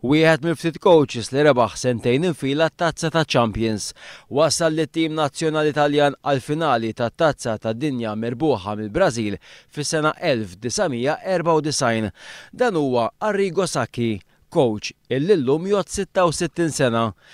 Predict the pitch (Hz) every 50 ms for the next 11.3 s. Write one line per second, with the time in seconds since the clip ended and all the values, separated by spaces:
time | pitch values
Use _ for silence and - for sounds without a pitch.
0 | - - - _ - 226 202 170 - 170 165 156 - - 160 160 165 170 160 151
1 | 143 135 123 - 139 143 135 - 143 135 135 - - 135 135 131 139 135 127 131
2 | 139 113 131 135 135 131 135 131 120 - 139 127 127 113 123 127 123 123 - -
3 | 156 160 139 117 - - - - - - _ 120 120 117 - 139 151 151 151 143
4 | - - - 147 143 143 135 156 165 160 139 - 170 151 160 165 165 151 156 165
5 | 165 151 - - 175 170 147 160 170 170 156 131 135 175 190 175 151 135 - -
6 | - 143 151 156 147 139 170 170 180 175 170 147 127 - 127 120 110 98 - -
7 | 151 170 160 139 - - 117 117 185 180 160 147 139 123 110 156 175 180 165 -
8 | 175 170 170 170 170 160 160 160 139 127 131 120 117 117 120 113 - - - -
9 | - - _ - 113 127 127 135 156 151 127 123 147 151 147 - 160 147 - -
10 | 160 156 143 - - - 147 131 120 110 107 98 - _ _ _ _ _ 117 143
11 | 165 156 165 156 147